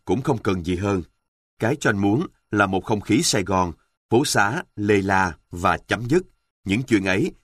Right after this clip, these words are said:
thì ít có thừa. Việc nhận lời làm thông dịch cho John có nhiều gút mắt hơn ít nghĩ. Bởi sau việc đó, cô cảm thấy đau đầu. Cô đã từng tiếp xúc với rất nhiều người nước ngoài, nhưng mang tính chất công việc, hàng hóa, dịch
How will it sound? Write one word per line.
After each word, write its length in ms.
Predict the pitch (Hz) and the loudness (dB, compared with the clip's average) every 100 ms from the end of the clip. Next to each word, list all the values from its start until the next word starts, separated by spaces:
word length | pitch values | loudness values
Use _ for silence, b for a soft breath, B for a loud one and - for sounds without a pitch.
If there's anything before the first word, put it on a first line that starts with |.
| _ | _
thì 280 | 113 92 92 | 0 2 2
ít 80 | - - | 0 -2
có 120 | 135 | -4
thừa. 300 | - 101 95 82 _ _ _ _ _ _ _ _ - | 0 0 0 -2 _ _ _ _ _ _ _ _ -2
Việc 300 | 104 101 98 | 0 0 0
nhận 200 | 98 107 | 0 2
lời 260 | 98 92 | 2 2
làm 200 | 87 92 | 2 0
thông 220 | 110 104 | -2 -2
dịch 120 | 95 - | -2 0
cho 100 | 107 | -2
John 340 | - 104 95 - _ - | 2 0 0 -8 _ -6
có 140 | 110 | -4
nhiều 240 | 160 110 87 | 0 0 0
gút 200 | - 135 | -2 -2
mắt 180 | 170 | -2
hơn 200 | 120 95 | 0 -2
ít 200 | 104 - | -2 -2
nghĩ. 260 | 98 85 - - _ _ _ _ _ - | 0 0 -2 -8 _ _ _ _ _ -2
Bởi 240 | 95 101 | 2 2
sau 180 | - 123 | 2 0
việc 180 | 98 92 | -2 0
đó, 320 | 95 123 - _ _ | 0 0 -6 _ _
cô 260 | 113 101 87 | 4 4 4
cảm 160 | 87 95 | 0 0
thấy 200 | 107 165 | -2 0
đau 180 | 110 | 0
đầu. 320 | 101 90 82 - _ _ _ _ _ _ | 2 0 0 -6 _ _ _ _ _ _
Cô 160 | - 110 | 2 2
đã 100 | 120 - | 2 0
từng 160 | 92 | -2
tiếp 140 | 107 135 | -2 -2
xúc 300 | - 180 - | -2 -2 0
với 120 | 127 | 0
rất 260 | 117 208 117 | 0 -2 -2
nhiều 140 | 101 | -2
người 220 | 92 92 | 2 2
nước 180 | 104 175 | 2 0
ngoài, 340 | 107 92 82 - _ _ _ _ 113 | 0 2 0 -8 _ _ _ _ 0
nhưng 300 | 113 101 104 | 0 2 0
mang 140 | 101 | 0
tính 160 | 123 120 | -2 -2
chất 120 | 190 196 | -2 -2
công 160 | 123 92 | -4 0
việc, 260 | 95 90 _ _ _ | 0 0 _ _ _
hàng 240 | 101 98 | -2 -2
hóa, 340 | 87 90 110 190 _ | 0 2 2 -2 _
dịch 180 | 104 | -4